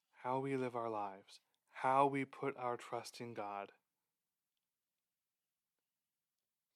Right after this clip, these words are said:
That's faithfulness. It's so much more than just belief. It is belief coupled with action.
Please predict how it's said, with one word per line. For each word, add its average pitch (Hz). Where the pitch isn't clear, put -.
That's 120
faithfulness. -
It's 127
so 147
much 147
more 139
than 127
just 123
belief. 117
It 127
is 117
belief 131
coupled 147
with 135
action. 117